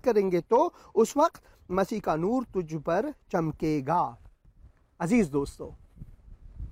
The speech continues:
خداوند کا کلام یہ فرماتا ہے کہ جو لوگ مسیح یسوع پر ایمان لاتے ہیں کہ وہی خداوند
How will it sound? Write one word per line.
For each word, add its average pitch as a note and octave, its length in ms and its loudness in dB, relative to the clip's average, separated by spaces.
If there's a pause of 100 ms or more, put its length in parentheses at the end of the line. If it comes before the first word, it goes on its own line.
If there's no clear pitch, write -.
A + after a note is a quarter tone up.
(400)
خداوند A#3 460 4
کا A#3 100 2
کلام G3 320 2
یہ F#3+ 160 4
فرماتا D#3+ 460 2
ہے D3+ 100 -4
کہ D3+ 160 -4 (100)
جو G#3+ 240 6
لوگ F#3 320 2
مسیح D#3 480 -4
یسوع F#3+ 320 -4
پر E3 120 0 (100)
ایمان D#3+ 440 -2
لاتے C3 320 -4
ہیں D3 140 -6
کہ E3 140 -6 (100)
وہی D#3+ 440 -2 (1400)
خداوند F#3 640 2